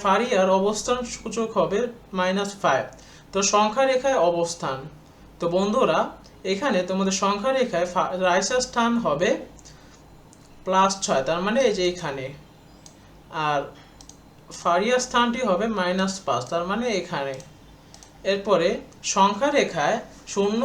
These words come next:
কেন্দ্রবিন্দু হিসেবে চিহ্নিত করা হয়েছে। রাইসার অবস্থান শূন্য থেকে ডান দিকে ছয় ধাপ দূরে, যা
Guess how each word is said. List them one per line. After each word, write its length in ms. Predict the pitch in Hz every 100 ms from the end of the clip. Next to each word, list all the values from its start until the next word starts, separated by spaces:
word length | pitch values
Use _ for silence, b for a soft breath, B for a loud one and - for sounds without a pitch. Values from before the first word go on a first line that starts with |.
| 277
কেন্দ্রবিন্দু 680 | 254 233 226 240 233 233 233 262
হিসেবে 280 | 185 190 202 233
চিহ্নিত 340 | 214 214 214 214 196
করা 180 | 175 165
হয়েছে। 320 | 151 143 - 156 156 B B B
রাইসার 400 | 170 180 202 269 240
অবস্থান 300 | 247 - 196 185
শূন্য 180 | 196 214 226
থেকে 140 | 269 247
ডান 140 | 190 202 208
দিকে 160 | 233 233
ছয় 200 | 214 196
ধাপ 180 | 202 202 165
দূরে, 200 | 165 151
যা 100 | 156